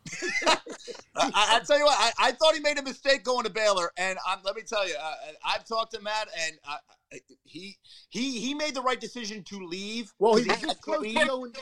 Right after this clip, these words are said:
Speaker 2: he was this close going to Oregon. If Oregon had given him another year,
Speaker 1: Yep.
Speaker 2: I think. But when people said to me, they go, "Why is he going to Waco?" I said, "Well, first of all, they had a Heisman Trophy winner in two thousand twelve. They missed the playoffs by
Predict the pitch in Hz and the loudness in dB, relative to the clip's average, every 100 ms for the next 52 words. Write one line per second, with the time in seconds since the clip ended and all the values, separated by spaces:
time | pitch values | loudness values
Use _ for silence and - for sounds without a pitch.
0 | 254 196 190 254 294 302 302 - 262 247 | -14 -16 -14 -14 -14 -12 -12 -6 -6 -4
1 | 240 294 233 - - - 285 339 - 302 | -8 -8 -10 -10 -10 -10 -10 -6 0 0
2 | 202 269 269 240 247 233 226 247 226 196 | -2 -12 -12 -10 -10 -10 -8 -8 -10 -10
3 | 233 247 175 - - - - 139 151 - | -8 -8 -8 -10 -12 -4 4 6 4 0
4 | 180 240 240 - - 247 254 254 320 - | -14 -6 -4 -4 -6 -10 -8 -6 -6 -6
5 | 320 311 262 262 285 220 190 165 - 190 | -8 -10 -10 -10 -8 -6 -6 -8 -12 -16
6 | - 170 262 320 302 262 302 262 240 233 | -10 -6 -4 -4 -6 -8 -8 -8 -10 -8
7 | 247 - 180 196 202 - 339 294 208 208 | -8 -8 -12 -12 -14 -12 -10 -8 -8 -10
8 | 208 202 208 202 302 - 269 - 254 262 | -8 0 0 0 -8 -10 -12 -8 -8 -8
9 | 233 202 196 190 185 220 202 208 202 190 | -12 -12 -10 -12 -14 -14 -8 -8 -8 -10
10 | 202 165 156 151 160 156 151 _ - 220 | -10 -10 -10 -12 0 0 0 _ -8 -6
11 | 320 - 370 339 311 320 247 - 208 | -2 -2 -2 -4 -4 -2 -2 -6 -8